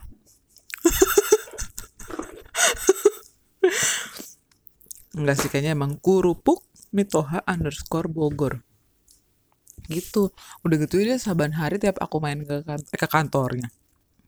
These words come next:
Tiap aku main ke mejanya ya, ada aja yang dilakukan sama dia.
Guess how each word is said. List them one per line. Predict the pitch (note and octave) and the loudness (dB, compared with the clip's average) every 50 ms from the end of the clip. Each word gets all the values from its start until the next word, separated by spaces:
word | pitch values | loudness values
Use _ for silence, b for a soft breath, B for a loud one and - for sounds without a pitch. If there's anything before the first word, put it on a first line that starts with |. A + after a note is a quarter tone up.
| _ - - - | _ -20 -10 -6
Tiap | - D#3+ D3+ - D#3 | -4 -4 -4 -4 -6
aku | - D#3+ D#3 | -4 -4 -2
main | D#3+ D#3 D3+ | -2 -2 -4
ke | C#3+ D3+ | -4 -2
mejanya | D#3 D#3 D#3 D#3 E3+ G3 A3 G3+ G3 G#3+ | -2 -2 0 0 2 2 2 2 2 0
ya, | B B B B B B B B B _ - | B B B B B B B B B _ 0
ada | A3 B3 B3 A3+ A3 C4 C#4 C#4+ - | 0 0 2 2 4 4 4 4 4
aja | - A3+ G#3+ F3+ F#3 | 2 2 2 2 4
yang | F#3+ F#3 F3+ F3 F3 | 4 2 2 2 0
dilakukan | E3 - _ _ _ _ _ _ _ _ _ _ _ - - - F3+ F3 - - F#3 - - F3 F3 | -2 -4 _ _ _ _ _ _ _ _ _ _ _ -14 -6 -4 -4 -2 -2 -2 -2 0 -2 -2 -2
sama | F3+ F3+ E3+ E3+ E3 | -2 -2 -2 0 0
dia. | E3+ E3+ E3 D#3+ - | 0 0 0 -2 -6